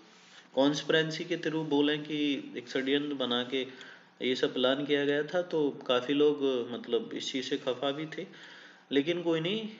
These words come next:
Kingdom में इस तरह से होते रहते हैं। इसके बाद King Uther और Egrin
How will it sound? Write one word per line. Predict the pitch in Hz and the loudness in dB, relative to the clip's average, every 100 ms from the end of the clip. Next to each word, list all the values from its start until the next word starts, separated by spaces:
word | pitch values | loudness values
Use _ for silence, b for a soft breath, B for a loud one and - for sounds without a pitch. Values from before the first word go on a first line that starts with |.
| - | -8
Kingdom | 135 139 151 | -2 0 2
में | 156 151 151 151 139 123 | 0 -2 0 2 0 0
इस | 120 - | -4 0
तरह | 143 | 0
से | 139 147 | 2 2
होते | 131 131 143 | 2 2 2
रहते | 135 139 | 2 0
हैं। | 170 180 | -4 -2
इसके | 156 151 156 | -2 0 2
बाद | 156 151 | 2 2
King | - 151 151 | -4 -4 -4
Uther | 147 160 147 | 4 4 4
और | 143 127 131 131 131 | 0 4 4 4 2
Egrin | 127 127 143 147 147 | 0 0 2 0 -2